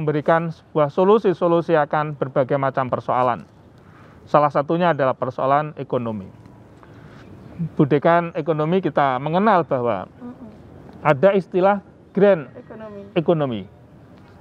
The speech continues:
Speaker 1: Jadi green ekonomi.
Speaker 2: Green ekonomi.
Speaker 1: Itu sebagai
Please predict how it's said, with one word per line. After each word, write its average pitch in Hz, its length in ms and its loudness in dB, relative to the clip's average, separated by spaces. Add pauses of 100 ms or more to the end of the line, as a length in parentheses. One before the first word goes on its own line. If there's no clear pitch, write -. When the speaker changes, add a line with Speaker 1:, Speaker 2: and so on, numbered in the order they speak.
(160)
Speaker 1:
Jadi 147 320 0
green 196 240 4
ekonomi. 151 480 -4 (160)
Speaker 2:
Green 226 400 6
ekonomi. 220 480 2
Speaker 1:
Itu 190 240 4
sebagai 165 640 2